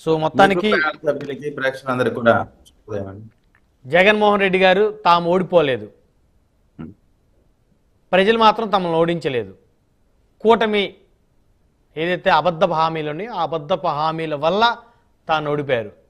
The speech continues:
Speaker 1: మరి ఆ లాజిక్ మీకేం అర్థమైంది దాంట్లో? అంటే, ప్రజల మీద నెపాన్ని గనక వేస్తే మళ్ళీ ప్రజల్లో వారి పట్ల తీవ్రమైనటువంటి అసంతృప్తి, వ్యతిరేకత వస్తుందని భయపడి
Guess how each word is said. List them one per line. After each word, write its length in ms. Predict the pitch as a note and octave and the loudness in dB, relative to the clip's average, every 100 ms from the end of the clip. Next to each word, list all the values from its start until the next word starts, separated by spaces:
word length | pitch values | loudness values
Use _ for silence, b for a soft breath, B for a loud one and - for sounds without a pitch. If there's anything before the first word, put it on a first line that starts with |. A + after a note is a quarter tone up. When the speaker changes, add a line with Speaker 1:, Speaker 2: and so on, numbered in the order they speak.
| _ _ - | _ _ -12
Speaker 1:
మరి 160 | C#3+ | -6
ఆ 60 | C#3 | -2
లాజిక్ 380 | C#3 E3 F3+ F#3 _ _ | 2 2 2 -8 _ _
మీకేం 320 | C#3+ C#3 D#3 D#3+ | -12 -6 -4 -4
అర్థమైంది 320 | C#3+ D3 B2+ | -6 -8 -6
దాంట్లో? 400 | B2+ B2+ C#3 D3 _ _ b b b - | -6 -8 -12 -14 _ _ b b b -6
అంటే, 140 | F3+ | -2
ప్రజల 460 | G3+ - F#3 G3+ A#3+ | -2 0 2 4 4
మీద 300 | A#3+ A#3+ A3+ A3+ G3 - - | 4 4 4 2 2 -8 -12
నెపాన్ని 480 | D#3+ D#3+ F#3 F#3 E3+ | -10 -4 -4 -4 -6
గనక 260 | E3+ D#3+ | -10 -10
వేస్తే 480 | D#3 D#3 D3 - G#3 | -8 -6 -8 -8 -8
మళ్ళీ 300 | F3+ E3 E3+ | -6 -6 -6
ప్రజల్లో 680 | F3 D#3+ D3+ E3+ F3 D#3+ C3+ b b b b - | -6 -8 -8 -8 -6 -6 -8 b b b b -2
వారి 200 | D3 F3 | 2 2
పట్ల 280 | E3 E3+ F3+ | 2 -2 -4
తీవ్రమైనటువంటి 680 | D3+ E3+ E3 E3 D#3+ D#3 D#3 | -4 -4 -2 -4 -6 -6 -4
అసంతృప్తి, 580 | D3+ D3 E3+ D#3+ D3 E3 | -4 -4 -10 -12 -12 -10
వ్యతిరేకత 460 | D3 D3 D#3 D3+ | -10 -6 -6 -6
వస్తుందని 460 | D3+ C3+ - F3+ E3+ | -8 -10 -12 -10 -8
భయపడి 680 | B2+ C#3+ F#3 A3 G#3 F#3+ | -2 0 0 2 0 0